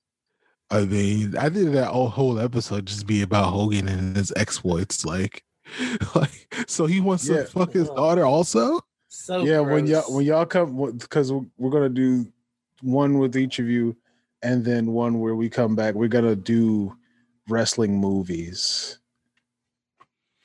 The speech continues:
Speaker 2: We're gonna do a
Speaker 3: That
Speaker 2: tag
Speaker 3: can be
Speaker 2: team
Speaker 3: a
Speaker 2: match.
Speaker 3: collaboration. We can
Speaker 2: It's gonna be a
Speaker 3: drop one
Speaker 2: tag
Speaker 3: part on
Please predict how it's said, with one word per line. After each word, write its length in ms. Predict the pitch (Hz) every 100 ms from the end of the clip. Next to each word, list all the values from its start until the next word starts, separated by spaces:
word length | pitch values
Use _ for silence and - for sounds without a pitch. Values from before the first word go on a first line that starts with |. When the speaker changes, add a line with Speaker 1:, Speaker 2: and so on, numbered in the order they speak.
| _
Speaker 2:
We're 100 | 104
gonna 220 | 107 117 110
do 200 | 113 113
a 20 |
Speaker 3:
That 80 | 107
Speaker 2:
tag 380 | - 147 151 156
Speaker 3:
can 80 | 226
be 60 | 165
Speaker 2:
team 120 | 151
Speaker 3:
a 20 |
Speaker 2:
match. 240 | 151 143 131
Speaker 3:
collaboration. 1120 | 165 160 151 139 151 196 - 147 131 131 139
We 140 | 151 165
can 100 | 131
Speaker 2:
It's 80 |
gonna 140 | 160 139
be 60 | 120
a 40 |
Speaker 3:
drop 100 | 110
one 120 | -
Speaker 2:
tag 280 | - 202 220
Speaker 3:
part 120 | 175
on 60 | 143